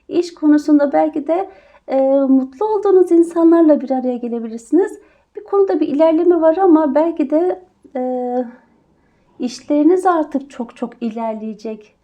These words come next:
Daha daha çok iş yapacağınız, belki mesailere bile kalacağınız bir zamanlar olabilir. Ee, belki de dediğim gibi işinizde büyüyebilirsiniz, mevkinizde büyüyebilirsiniz.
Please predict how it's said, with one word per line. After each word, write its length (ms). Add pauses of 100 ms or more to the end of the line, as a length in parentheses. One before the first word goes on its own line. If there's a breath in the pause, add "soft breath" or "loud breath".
(480)
Daha 280
daha 280
çok 280 (200)
iş 240
yapacağınız, 680
belki 340 (180)
mesailere 680
bile 160
kalacağınız 580
bir 60
zamanlar 460
olabilir. 480 (600 loud breath)
Ee, 240
belki 240
de 100
dediğim 360
gibi 220
işinizde 600
büyüyebilirsiniz, 720
mevkinizde 800
büyüyebilirsiniz. 1040